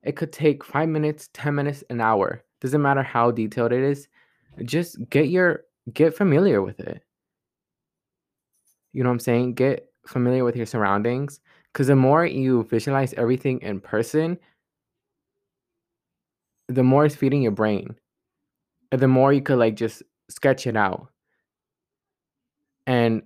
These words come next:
develop your art style. I think that's the way I did it. I heard that advice from Audrey Claire and so many other artists where they just say,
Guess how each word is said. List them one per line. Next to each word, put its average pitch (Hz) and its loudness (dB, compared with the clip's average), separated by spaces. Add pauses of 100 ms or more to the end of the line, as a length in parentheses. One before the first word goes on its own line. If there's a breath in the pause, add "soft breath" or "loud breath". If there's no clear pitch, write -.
(120)
develop 120 2
your 117 -2
art 107 -2
style. - -8 (2000)
I 127 -4
think 135 -4
that's - -4 (120)
the 120 0
way 117 0
I 101 -2
did 131 -2
it. 156 -2
I 110 -2
heard 113 -4
that 104 2
advice 107 0
from 113 -6
Audrey 104 -2
Claire 135 -2 (240 soft breath)
and - -12
so 135 -2
many 123 -2
other 107 -4
artists 101 -2
where 104 -2
they 107 0
just 107 -10
say, 104 -2